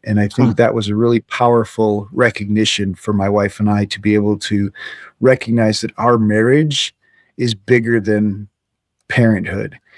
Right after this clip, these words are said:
Speaker 1: And so many parents get caught up in the role of being parents, either <sighs> just, that's all they know, right? That's what their parents did. That's what, you know, they've been taught. And,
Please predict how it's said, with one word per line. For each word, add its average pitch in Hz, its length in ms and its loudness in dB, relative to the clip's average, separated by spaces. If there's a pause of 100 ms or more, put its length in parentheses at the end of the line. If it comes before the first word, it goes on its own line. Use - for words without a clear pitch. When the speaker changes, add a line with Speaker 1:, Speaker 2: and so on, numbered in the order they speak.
(220)
Speaker 1:
And 110 160 -2
so - 260 2
many 143 220 4
parents 127 460 0
get - 180 -6
caught 113 240 0
up - 160 -4
in 113 80 0
the 95 140 -2
role 104 500 0
of 95 220 -12
being 101 240 -2
parents, - 640 -2 (420)
either 175 320 4 (720)
<sighs> - 60 -10 (800)
just, 151 240 -4 (180)
that's 156 220 2
all 151 120 4
they 131 120 4
know, 107 300 -2
right? 117 260 -4
That's 120 200 -4
what 120 100 -6
their 123 120 -2
parents 147 380 -2
did. 139 320 2
That's 113 260 -2
what, 110 200 0 (640)
you 123 220 -6
know, 117 40 0
they've 120 220 0
been 113 160 0
taught. 120 460 2
And, 113 220 -2